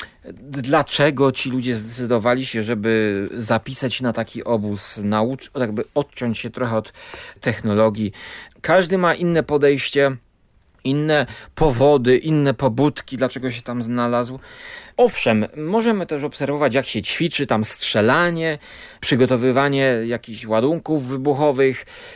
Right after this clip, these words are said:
gotowanie, obrabianie królika. Wszystko to ma sceny, które w jakiś sposób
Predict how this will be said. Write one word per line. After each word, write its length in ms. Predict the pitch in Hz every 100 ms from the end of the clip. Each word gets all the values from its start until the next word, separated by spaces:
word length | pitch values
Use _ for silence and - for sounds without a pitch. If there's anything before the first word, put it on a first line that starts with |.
| -
gotowanie, 960 | 98 104 117 - 104 123 160 160 147
obrabianie 560 | 123 120 131 117 120 113
królika. 800 | - 110 110 120 185 - 156 143 - - -
Wszystko 680 | - - 277 - - 180 151 -
to 500 | 160 135 151 214 -
ma 600 | - 135 127 147 185 202 -
sceny, 680 | - - - 156 147 131 185
które 400 | - 165 175 170 - - - - -
w 80 | 143
jakiś 440 | 175 202 185 175
sposób 680 | - - 185 185 196 185